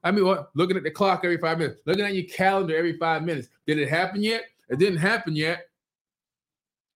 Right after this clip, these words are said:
You gotta do the work and release it. You release it to the universe. You see?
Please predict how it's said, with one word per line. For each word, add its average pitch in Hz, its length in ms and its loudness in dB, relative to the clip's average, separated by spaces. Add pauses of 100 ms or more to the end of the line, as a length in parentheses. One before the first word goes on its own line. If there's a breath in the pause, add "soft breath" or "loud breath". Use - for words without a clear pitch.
(200)
You 139 100 0
gotta 156 480 0 (500)
do 165 160 4
the 240 120 -2
work 170 540 0 (480)
and 131 220 -6
release 117 460 -2
it. 98 160 -18 (880)
You 117 180 -4
release 113 460 -2
it - 120 -10
to 104 100 -2
the 92 60 -4
universe. 92 560 -4 (680)
You 98 60 -12
see? 147 300 -2